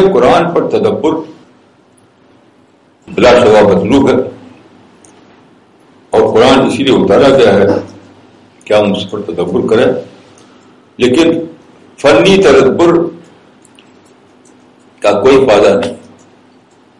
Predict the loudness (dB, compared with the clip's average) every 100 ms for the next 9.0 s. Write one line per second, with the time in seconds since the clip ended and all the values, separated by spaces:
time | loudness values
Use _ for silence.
0 | _ _ _ _ _ _ _ _ _ _
1 | _ _ _ _ _ _ -6 -4 -2 2
2 | 2 2 2 4 4 2 2 2 4 2
3 | 2 0 0 0 0 -2 -2 -2 -6 -12
4 | -20 -20 -20 -20 -20 -20 -20 -4 -2 0
5 | 0 2 2 2 2 2 -2 -8 -18 -20
6 | -20 _ -20 _ _ -4 2 2 2 0
7 | -2 0 2 2 0 -4 -10 -20 -20 -20
8 | -20 -10 -2 2 4 4 4 2 2 -2